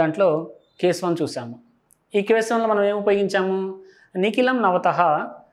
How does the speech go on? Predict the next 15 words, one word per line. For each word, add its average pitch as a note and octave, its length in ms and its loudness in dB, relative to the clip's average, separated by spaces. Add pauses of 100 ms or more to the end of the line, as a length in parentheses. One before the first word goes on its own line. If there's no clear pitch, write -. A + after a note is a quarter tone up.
(200)
నిఖిలం A3 400 0
దశతః D#3 380 0 (340)
అనే E3+ 120 2 (100)
రెండు E3 220 0
విషయాలను F3 440 0
నేర్చుకుంటూ D#3 540 -2 (760)
ఈ - 20 4 (100)
రెండింటినీ B3 400 0 (120)
కలిపి D#3 340 2 (460)
నిఖిలం C4+ 400 2
నవతః, F#3+ 340 2 (600)
చరమం G#3 360 2 (580)
దశతః E3 420 2 (680)
అన్నటువంటి G#3+ 560 2 (560)
ఒక F#3+ 120 2